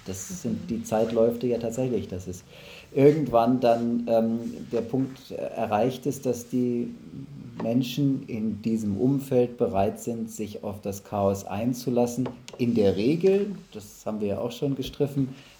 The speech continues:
Speaker 1: weil es ihnen so schlecht geht, weil der Leidensdruck so groß ist, dass man sagt, „Ich nehme jetzt das Chaos in Kauf.“ Ich glaube, wir, uns geht es wirklich noch immer so gut, dass wir eher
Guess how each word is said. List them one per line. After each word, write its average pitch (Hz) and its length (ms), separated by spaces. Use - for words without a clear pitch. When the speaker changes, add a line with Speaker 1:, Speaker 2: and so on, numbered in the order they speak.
Speaker 1:
weil 110 180
es 120 160
ihnen 123 220
so 110 200
schlecht 127 420
geht, 135 280
weil 104 100
der 104 120
Leidensdruck 110 580
so 120 220
groß 113 340
ist, - 200
dass 110 160
man 104 160
sagt, 101 280
„Ich - 140
nehme 110 260
jetzt 113 180
das 98 200
Chaos 92 480
in 113 200
Kauf.“ 87 120
Ich 98 200
glaube, 104 400
wir, 165 340
uns 113 160
geht 120 140
es 104 120
wirklich 127 320
noch 117 140
immer 110 180
so 110 140
gut, 117 260
dass 104 180
wir 104 220
eher 110 400